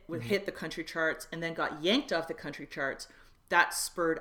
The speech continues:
Speaker 1: us wanting to do that episode, 'cause that was happening when we were in, um, pre-production, that, you know, if people are listening to it and considering it a country song, doesn't that make it a country song? Why,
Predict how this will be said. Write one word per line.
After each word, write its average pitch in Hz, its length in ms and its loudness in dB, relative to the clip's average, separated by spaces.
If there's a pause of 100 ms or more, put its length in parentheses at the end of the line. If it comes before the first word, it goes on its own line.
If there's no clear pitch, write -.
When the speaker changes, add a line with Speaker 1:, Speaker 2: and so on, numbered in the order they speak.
Speaker 1:
us 165 240 0
wanting 160 340 -6
to - 100 -14
do 160 160 -6
that 139 160 -6
episode, 156 580 -4
'cause 175 140 -10
that 170 180 2
was 165 120 -6
happening 165 420 -2
when 147 180 -2
we 143 100 12
were 147 380 2
in, 151 200 -4
um, 139 360 -6
pre-production, 185 720 0 (640)
that, 180 480 4 (800)
you 190 100 -2
know, 165 340 0
if 175 180 -6
people 226 280 0
are 165 100 4
listening 196 360 0
to 170 180 -2
it 160 100 2
and 160 80 0
considering 160 540 -4
it 147 80 -6
a 139 40 -6
country 170 320 -10
song, 143 460 -6 (600)
doesn't 156 320 -2
that 156 200 -2
make 156 240 -2
it 156 80 -4
a 151 40 -4
country 151 340 -8
song? 196 500 -2
Why, 165 540 2